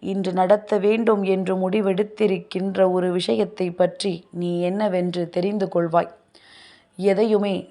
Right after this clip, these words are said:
தாமதிக்காமல் கேள். வாழ்க்கையில் மற்ற விஷயங்கள் தாமதமாகலாம், ஆனால்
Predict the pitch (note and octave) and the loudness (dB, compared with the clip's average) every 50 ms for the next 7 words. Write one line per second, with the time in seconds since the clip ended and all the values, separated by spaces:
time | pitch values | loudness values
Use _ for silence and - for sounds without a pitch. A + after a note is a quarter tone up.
0 | _ - F3+ F3+ F3+ F#3+ G3 F#3+ F3 F3+ E3+ - - F3+ E3+ F#3 F#3+ G3+ F#3+ F3+ | _ -4 0 2 2 2 2 0 0 -2 -4 -4 -2 0 2 2 2 2 0 -2
1 | E3 - - F#3 F3+ F3+ - - _ _ _ - - - - _ _ - F3+ F#3 | -2 -4 -4 -4 -4 -4 -6 -10 _ _ _ -20 -20 -20 -20 _ _ 2 4 6
2 | F#3+ G3+ A#3 A3 A3+ - A3 G#3+ G3+ G3 F3+ - - - _ _ _ _ - F3 | 6 6 4 2 0 0 0 0 0 0 -2 -4 -6 -10 _ _ _ _ -4 -2
3 | F#3 F3+ F3+ - - G#3 G3 F#3 F3+ - G#3+ A3 G#3+ G3 F#3+ F#3 F#3+ F#3 F3 E3 | -2 -2 -2 -2 -2 0 0 0 -2 -2 -2 0 0 0 2 2 2 2 2 2
4 | - F3+ F3+ F#3+ G3+ G#3+ F#3+ F#3+ F#3 F3 F3 F3 G3 F3+ F#3+ F3 F3 E3+ E3+ E3 | 2 2 2 2 2 2 2 2 2 2 2 0 0 0 0 0 0 -2 -4 -6
5 | - - - - - - _ - F3+ F3+ F3+ F#3 F#3+ F#3+ F#3 F3 D#3+ | -14 -20 -20 -20 -20 -20 _ 0 2 4 4 6 6 4 4 2 2